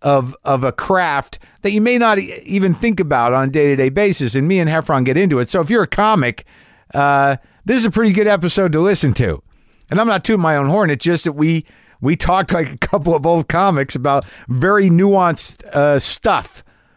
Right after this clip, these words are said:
in terms of, uh, how we do what we do. If you're not a comic, I think you'll find it interesting, uh, because it, it, it was just, it was just <laughs> two comics talking about, you know,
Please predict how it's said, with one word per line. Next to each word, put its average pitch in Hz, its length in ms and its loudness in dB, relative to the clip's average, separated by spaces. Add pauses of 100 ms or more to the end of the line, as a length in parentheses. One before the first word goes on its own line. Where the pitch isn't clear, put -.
(300)
in 127 160 -2
terms 143 360 0
of, 123 200 -2
uh, 117 180 2
how 165 200 0
we 151 160 2
do 160 180 2
what 151 220 2
we 127 100 2
do. 160 200 2
If 127 100 -2
you're 170 100 2
not 214 240 2
a 196 60 0
comic, 135 480 -2 (720)
I - 80 -4
think 220 160 2
you'll 202 80 2
find 196 280 2
it 151 60 2
interesting, 143 520 -2 (760)
uh, 127 520 2
because 147 640 0
it, 147 380 -4
it, 147 320 -2
it 151 160 0
was 151 220 -2
just, - 500 -4
it 143 120 -2
was 143 160 -2
just 143 200 -4
<laughs> - 80 -8
two 175 140 -2
comics 156 520 -2
talking 147 540 -2 (340)
about, 135 640 0 (240)
you 170 140 0
know, 117 240 0